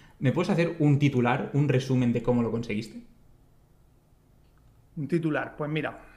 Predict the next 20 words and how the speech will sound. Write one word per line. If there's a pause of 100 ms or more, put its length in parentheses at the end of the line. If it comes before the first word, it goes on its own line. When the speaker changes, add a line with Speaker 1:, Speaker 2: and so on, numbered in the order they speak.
(320)
Speaker 2:
eh, (880)
el
sistema
para
valorar
viviendas
que
te
permita
salir
de
la
zona
que
conoces,
ampliar
la
zona, (100)
sería. (800)
Em,